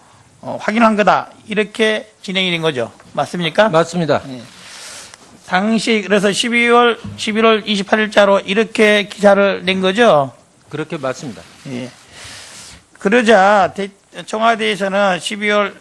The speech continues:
Speaker 1: 일 일자로, 에, 문건의 진위역을 파악하고 유증 경로들을 수사를 하라 하면서 박 대통령께서 "문건은 루머다. 청와대 문건 유출은 국기문란이라고" 하는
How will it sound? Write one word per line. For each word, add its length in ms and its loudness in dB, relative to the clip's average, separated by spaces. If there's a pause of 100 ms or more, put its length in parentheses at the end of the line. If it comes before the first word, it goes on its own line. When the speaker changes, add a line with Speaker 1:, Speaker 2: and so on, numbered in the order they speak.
(120)
Speaker 1:
일 140 -6
일자로, 580 0 (640)
에, 380 -12 (200)
문건의 540 -2
진위역을 460 2
파악하고 500 4
유증 440 -4
경로들을 600 0
수사를 280 2
하라 420 4
하면서 920 2
박 140 -6
대통령께서 920 -2 (460)
"문건은 640 -2
루머다. 540 2 (420)
청와대 400 0
문건 480 -6
유출은 460 -6 (420)
국기문란이라고" 1200 0
하는 280 2